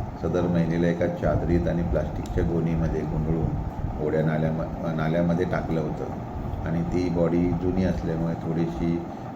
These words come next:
कुजलेल्या अवस्थेत होती, परंतु त्या डेड बॉडीवर काही निशाणी ज्या होत्या त्या आम्हाला तपासकामी फार महत्त्वाच्या झाल्या.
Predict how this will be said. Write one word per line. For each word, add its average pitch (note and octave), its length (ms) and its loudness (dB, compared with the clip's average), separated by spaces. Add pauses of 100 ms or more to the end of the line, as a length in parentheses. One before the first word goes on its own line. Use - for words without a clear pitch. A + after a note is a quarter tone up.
(240)
कुजलेल्या F2 460 4
अवस्थेत E2 520 0
होती, - 580 -6
परंतु E2 380 -2
त्या E2+ 480 2 (600)
डेड F#2 160 4
बॉडीवर E2 600 2 (460)
काही E2+ 180 4
निशाणी F#2 440 2
ज्या F#2 180 2
होत्या D#2+ 380 -2 (640)
त्या F2+ 460 0
आम्हाला E2+ 240 0
तपासकामी E2+ 600 0
फार E2 240 0
महत्त्वाच्या E2 540 0
झाल्या. C#2 520 -2